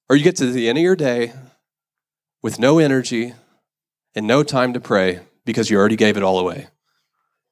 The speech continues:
So the purpose of the tithe, get this, it's not to provide financial stability for your church. Can you believe that? That's not the purpose.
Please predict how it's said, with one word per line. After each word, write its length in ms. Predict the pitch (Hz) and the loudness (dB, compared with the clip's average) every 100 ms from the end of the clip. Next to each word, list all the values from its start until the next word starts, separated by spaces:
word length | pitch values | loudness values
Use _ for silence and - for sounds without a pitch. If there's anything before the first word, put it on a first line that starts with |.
| _ _ _ _ _ _ _ _ _ _ _ _ _ _ _ _ _ _ _ - _ | _ _ _ _ _ _ _ _ _ _ _ _ _ _ _ _ _ _ _ -20 _
So 140 | - 143 | -6 -2
the 80 | |
purpose 340 | 143 190 214 220 | 2 2 2 2
of 100 | 196 | 0
the 60 | |
tithe, 600 | 147 151 139 139 127 120 - | 0 2 4 2 -2 -8 -4
get 160 | 127 | -4
this, 300 | 123 98 - - | -2 -4 -4 -6
it's 220 | 113 113 | -4 -2
not 320 | 120 131 143 - | 0 2 2 -2
to 100 | 139 | -4
provide 420 | 135 117 113 113 | -2 2 2 2
financial 440 | 113 107 107 113 | 0 2 0 -2
stability 480 | 104 - 104 101 95 | -4 -2 -2 0 -2
for 140 | 95 | -4
your 100 | 98 | -6
church. 380 | 87 107 101 - | -2 -2 -2 -6
Can 80 | 117 | -8
you 60 | 123 | 0
believe 220 | 143 151 | 2 2
that? 320 | 165 180 156 - _ _ _ _ | 0 -2 -8 -14 _ _ _ _
That's 180 | - 147 | -2 2
not 140 | 175 165 | 2 2
the 80 | |
purpose. 500 | 156 175 208 92 - | 0 -2 -2 -10 -16